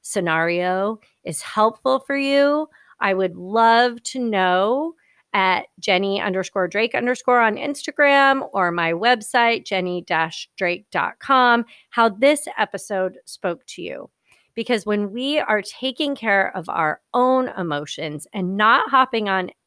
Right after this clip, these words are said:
other people's emotional roller coasters, we are loving ourselves. We are taking care of ourselves, and we will be so much happier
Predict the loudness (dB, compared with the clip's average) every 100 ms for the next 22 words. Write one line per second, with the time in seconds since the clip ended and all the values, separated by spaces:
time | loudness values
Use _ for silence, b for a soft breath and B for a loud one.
0 | _ _ _ _ 0 2 0 -2 -2 -2
1 | -2 -6 -12 -6 -4 -6 -8 -6 -4 -4
2 | -6 b b b 2 4 4 2 0 0
3 | 0 2 2 0 -4 -14 b b b -6
4 | -2 0 0 -2 -4 2 4 6 4 2
5 | -2 -6 -2 0 -2 -4 -4 -4 -4 -4
6 | -6 -10 -10 -10 -2 2 4 2 -2 -10
7 | -10 -10 -4 -4 -2 -4 -4 -6 -8 -12
8 | b b b 0 2 2 0 -2 -6 -8
9 | -2 4 6 6 4 0 -2 -2 -4 -6
10 | -12 -12